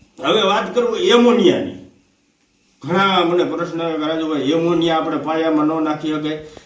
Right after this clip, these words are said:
નાખી શકાય, પણ મારું એવું માનવું છે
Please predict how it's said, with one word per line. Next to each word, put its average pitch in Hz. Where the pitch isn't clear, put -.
નાખી 220
શકાય, 180
પણ -
મારું 240
એવું 214
માનવું 190
છે 185